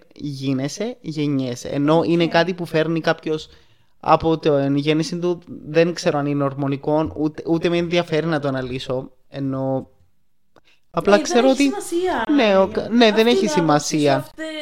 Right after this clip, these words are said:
Speaker 1: Ε,
Speaker 2: τόσο
Speaker 1: ενώ σου γεννήθηκες έτσι, επομένως, κάποιες φορές είναι αυτό, είχα δει πολλές φορές ότι που,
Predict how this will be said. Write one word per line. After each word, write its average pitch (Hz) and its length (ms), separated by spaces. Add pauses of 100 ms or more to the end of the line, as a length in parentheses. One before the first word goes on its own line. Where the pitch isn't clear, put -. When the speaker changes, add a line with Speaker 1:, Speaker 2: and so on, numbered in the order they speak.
(140)
Speaker 1:
Ε, - 320
Speaker 2:
τόσο - 160
Speaker 1:
ενώ 214 260
σου 220 360
γεννήθηκες 196 720
έτσι, 196 380 (180)
επομένως, 220 720 (840)
κάποιες 190 400
φορές 180 280
είναι 208 140
αυτό, 185 300
είχα 165 220
δει 165 100
πολλές 165 260
φορές 175 220
ότι 170 140
που, 180 140